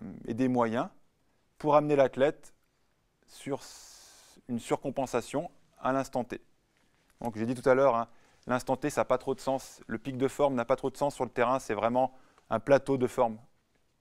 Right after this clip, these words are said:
qui reste, euh, difficile à dire, quelques jours, voire quelques semaines, suivant les disciplines.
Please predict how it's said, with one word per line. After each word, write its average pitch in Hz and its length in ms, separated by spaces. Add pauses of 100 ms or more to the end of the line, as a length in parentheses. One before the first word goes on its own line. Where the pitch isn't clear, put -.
(500)
qui 113 160
reste, 113 340
euh, 101 160 (800)
difficile 117 320
à 117 40
dire, 113 200
quelques 117 320
jours, 120 220 (600)
voire 110 220
quelques 113 240
semaines, 127 340
suivant 110 360
les 110 100
disciplines. 127 480